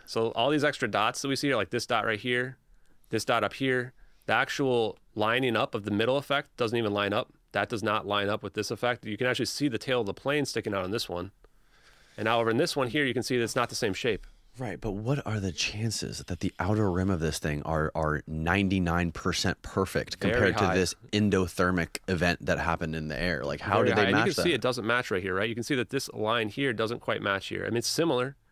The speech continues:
Speaker 1: And again, all dispersional patterns are similar. This has been compared to an ink drop.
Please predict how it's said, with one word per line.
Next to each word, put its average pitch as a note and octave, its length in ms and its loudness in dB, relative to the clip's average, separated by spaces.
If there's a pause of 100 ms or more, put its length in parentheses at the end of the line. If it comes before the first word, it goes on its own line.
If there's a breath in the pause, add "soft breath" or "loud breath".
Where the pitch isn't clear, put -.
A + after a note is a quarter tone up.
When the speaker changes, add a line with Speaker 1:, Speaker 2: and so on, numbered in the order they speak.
(180)
Speaker 1:
And A2 80 -2
again, A2 340 0
all B2 320 2
dispersional C3 540 -2
patterns A#2+ 360 0
are A2 80 -2
similar. A2 240 -4
This C#3+ 180 0
has D#3+ 100 -4
been D3+ 140 0
compared B2+ 440 -2
to A#2 440 -4
an G2 100 -8
ink A#2+ 220 -2
drop. D#3 360 -4